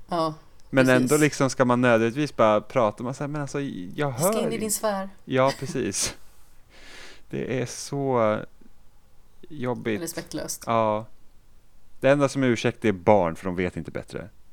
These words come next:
Speaker 2: Eller ja,
Speaker 1: Nej.
Speaker 2: egentligen, vuxna vet tydligen inte heller bättre. De borde veta bättre.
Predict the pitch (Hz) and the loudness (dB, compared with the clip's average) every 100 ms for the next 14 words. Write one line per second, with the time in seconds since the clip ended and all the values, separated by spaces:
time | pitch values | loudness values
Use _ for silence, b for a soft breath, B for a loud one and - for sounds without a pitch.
0 | - - - - - - 113 107 101 165 | -20 -20 -20 -20 -20 -10 4 6 6 4
1 | 160 - - 127 143 131 110 113 127 - | -2 -8 0 6 6 6 4 4 2 2
2 | 147 107 - 113 92 92 92 - 135 104 | 4 4 2 0 2 2 2 4 6 6
3 | 85 - - 101 139 127 135 95 - 87 | 4 -2 -2 2 2 2 4 4 2 -2
4 | 90 - - | -2 -4 -6